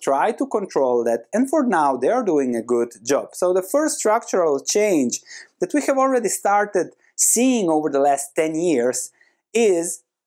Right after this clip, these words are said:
money is printed and solves problems. So that's one change that we have to get used to,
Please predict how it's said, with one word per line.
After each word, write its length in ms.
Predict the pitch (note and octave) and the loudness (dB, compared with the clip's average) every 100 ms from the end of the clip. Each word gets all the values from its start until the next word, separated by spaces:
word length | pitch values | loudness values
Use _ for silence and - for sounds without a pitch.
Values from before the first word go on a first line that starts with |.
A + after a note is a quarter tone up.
| _ _ C#3 | _ _ -2
money 540 | D3 G#3+ B3 B3 - | 0 2 0 -4 -4
is 560 | - E3+ D3+ A#2+ - - _ _ _ _ _ E3+ | 0 2 2 0 -4 -6 _ _ _ _ _ 0
printed 440 | F3+ G3+ A#3 A#3+ - _ _ | 0 0 -2 -4 -6 _ _
and 280 | D#3+ E3+ F#3 - | -2 -2 -4 -4
solves 680 | - D#3 C#3 C3+ C#3 - - _ _ | -2 0 2 2 0 -8 -14 _ _
problems. 840 | - D#3 B2+ A#2 G2+ F#2+ - - - - | 0 0 0 -4 -10 -4 -2 -2 -6 -6
So 320 | B2 A2+ A2 | -2 -2 -2
that's 300 | C#3 C#4 - | -4 -4 -4
one 420 | A#3+ C4 B3 F#3 - | 0 2 0 -4 -2
change 300 | D#3+ D3 C3+ | 0 0 0
that 160 | B2 | -2
we 140 | B3+ - | -2 -2
have 200 | A3+ - | -2 -2
to 80 | C3 | -4
get 340 | B2 B2 B2 _ _ _ | -2 -2 -4 _ _ _
used 560 | A#2 C#3 F3+ F3+ - - | 0 2 2 0 -8 -8
to, 200 | A#2+ G2 | -6 -6